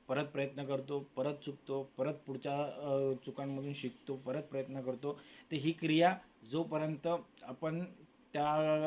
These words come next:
अ, ती गोष्ट पूर्णपणे शिकत नाही तोपर्यंत ही क्रिया चालू राहते. शिकण्याची, चुकण्याची, परत प्रयत्न करण्याची ही क्रिया चालू राहते. ते याला ट्रायल अँड एरर लर्निंग म्हटलेलं आहे. ते शि-, माणूस शिकताना बऱ्याच वेळा चुकतो, शिक-, अ,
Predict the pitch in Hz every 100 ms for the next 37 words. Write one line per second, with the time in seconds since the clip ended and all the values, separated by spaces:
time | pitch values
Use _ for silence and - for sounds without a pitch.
0 | 160 151 135 135 127 120 - 143 147 143
1 | 151 135 147 151 156 156 135 151 147 147
2 | 147 147 143 143 139 143 143 143 143 110
3 | 117 113 95 90 80 - - - - 120
4 | 131 143 143 147 - - - - - 120
5 | - 123 139 147 147 151 143 127 139 143
6 | 135 135 139 139 135 135 139 135 135 131
7 | 113 113 107 95 92 131 127 139 139 123
8 | 123 135 143 151 - 123 135 135 117 117
9 | 120 104 95 95 85 - - - - 143
10 | 175 202 - 139 - 135 131 127 135 170
11 | 139 - 143 143 180 139 127 135 143 143
12 | 143 143 131 - 147 139 131 131 - 127